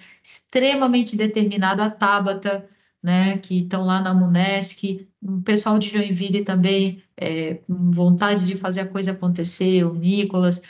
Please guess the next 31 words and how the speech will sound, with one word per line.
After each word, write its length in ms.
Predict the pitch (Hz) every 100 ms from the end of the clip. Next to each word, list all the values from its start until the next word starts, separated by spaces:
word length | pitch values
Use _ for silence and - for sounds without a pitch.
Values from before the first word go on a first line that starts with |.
| - - _ -
é, 340 | 175 175 175
e 60 | 180
o 60 |
pessoal 300 | 180 185 202
da 100 | 190
prefeitura 540 | 190 180 180 180 185 185
de 80 | 180
lá 160 | 185
querendo 520 | 180 196 185 226 247
demais 520 | 220 247 208 233 269 -
fazer 240 | 214 208
a 60 | 202
coisa 200 | 208 208
acontecer, 640 | 202 180 180 - 208 208 208
muitas 320 | 220 214 190
vezes 200 | 208 190 185
lutando 460 | 190 202 214 208 208
contra 240 | 214 208
algumas 300 | 208 208 208
dificuldades 680 | 208 208 208 196 202 214 - - - _
e 100 | 185
que 180 | - 214
encontra 680 | 202 214 214 220 220 214 202
barreira 600 | 214 196 202 226 220 208
ou 80 | 208
uma 120 | 226
resistência, 640 | 214 208 - - 220 -
mas 260 | 208 220 233
eles 180 | 233 -
têm 180 | 247
vontade 840 | 240 233 - 220 226 254 208 170